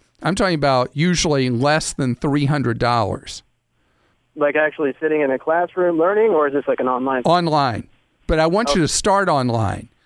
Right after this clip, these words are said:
Speaker 1: because
Speaker 2: Right.
Speaker 1: coding is one of those things that very few people who start a coding program stick with it.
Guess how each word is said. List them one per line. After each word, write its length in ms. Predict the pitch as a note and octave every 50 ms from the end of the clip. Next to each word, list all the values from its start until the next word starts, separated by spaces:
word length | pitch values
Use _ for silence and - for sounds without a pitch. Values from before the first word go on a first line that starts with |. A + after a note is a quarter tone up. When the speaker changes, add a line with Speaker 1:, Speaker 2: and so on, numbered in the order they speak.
| _ _ _ _ _ _ _ _
Speaker 1:
because 500 | _ - C3+ - F3+ D#3+ C#3+ B2+ - -
Speaker 2:
Right. 60 | - -
Speaker 1:
coding 540 | G3+ G#3+ A#3+ A#3+ G#3+ G3+ E3+ D3 C#3 C#3
is 240 | - - D3 C3+ B2
one 160 | D3 D#3 E3
of 60 | E3+ E3+
those 260 | D#3+ D3 C#3 C3 -
things 380 | - E3+ D3+ D3 C#3+ C3+ -
that 240 | - D#3+ C3+ B2+ -
very 340 | - A#2+ D3 D3+ F3 G3+ G#3+
few 220 | - - G3 F3 -
people 320 | - G3 F3 - - D#3
who 160 | B2 C#3 A2+
start 580 | G2+ - - - - F#3 F3 E3+ D3 - - - _
a 80 | - A2+
coding 500 | - - - E3 D3+ D3+ D#3 D3+ D#3 D3
program 680 | - F3 E3 D#3 D3+ D3+ E3 D#3+ D#3 D3 D3+ D#3+ - _ _ _ _ _ _
stick 400 | - - - - E3+ D#3+ - -
with 180 | D#3 C#3 C#3 D3
it. 200 | E3+ F#3 - _